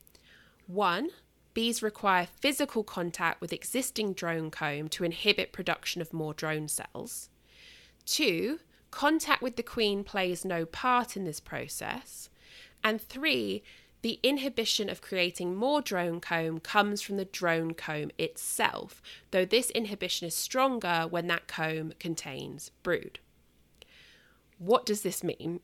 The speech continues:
<laughs> Primarily that f-, further, more detailed study and analysis of comb building is actually needed here, but also that worker bees appear to know what comb to build by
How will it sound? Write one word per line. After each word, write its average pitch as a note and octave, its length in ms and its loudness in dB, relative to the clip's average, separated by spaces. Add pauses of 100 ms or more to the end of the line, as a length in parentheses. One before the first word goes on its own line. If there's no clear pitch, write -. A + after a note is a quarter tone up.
<laughs> - 1300 -6
Primarily B3+ 1040 4
that F#3 440 6 (240)
f-, - 160 -16 (260)
further, C4 540 6
more G3+ 180 2
detailed F3 380 -4
study D#3+ 300 0
and D#3+ 80 2
analysis G#3 560 2
of - 80 -10
comb F3 280 0
building E3 340 2
is D#3+ 100 0
actually D#3+ 300 -2
needed D#3+ 380 0
here, - 360 -4 (540)
but C4+ 240 4
also C#4 480 4
that G3+ 280 2
worker G#3 400 2
bees F3+ 380 0
appear A3+ 540 0
to - 180 -4
know G#3+ 420 2
what C4+ 220 2
comb F3+ 280 -2
to - 120 -6
build C#3 460 -4
by D#3+ 140 2